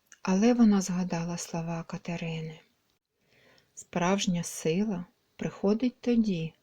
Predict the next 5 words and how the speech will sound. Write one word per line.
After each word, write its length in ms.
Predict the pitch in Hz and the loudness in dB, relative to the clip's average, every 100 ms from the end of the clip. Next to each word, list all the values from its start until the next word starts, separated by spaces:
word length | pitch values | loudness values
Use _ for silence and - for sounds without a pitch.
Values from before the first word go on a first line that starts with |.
| _ _ | _ _
коли 380 | - - 170 170 | -8 -4 -2 -2
ти 420 | 165 - 165 202 240 _ _ | -4 -4 -2 -2 -6 _ _
приймаєш 760 | 180 170 165 160 160 170 170 - | -6 -4 -4 -4 -4 -4 -4 -4
себе 320 | 165 160 165 | -6 -6 -8
повністю". 840 | - 156 156 151 147 - - - | -8 -8 -8 -8 -12 -12 -12 -14